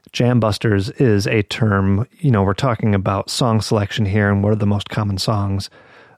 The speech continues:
A jam buster is kind of the opposite of that. That's a song where if someone chooses it, it's too complicated and no one knows it.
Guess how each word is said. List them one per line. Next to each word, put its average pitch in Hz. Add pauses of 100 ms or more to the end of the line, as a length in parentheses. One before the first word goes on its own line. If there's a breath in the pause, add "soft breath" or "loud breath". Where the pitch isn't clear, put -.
(100)
A 143
jam 139
buster 113
is 101
kind 110
of 92
the -
opposite 117
of 92
that. 98
That's 107
a 113
song 101
where 98
if 92
someone 98
chooses 95
it, 101 (560 loud breath)
it's - (120)
too 131
complicated 110
and 101
no 107
one 107
knows 104
it. 101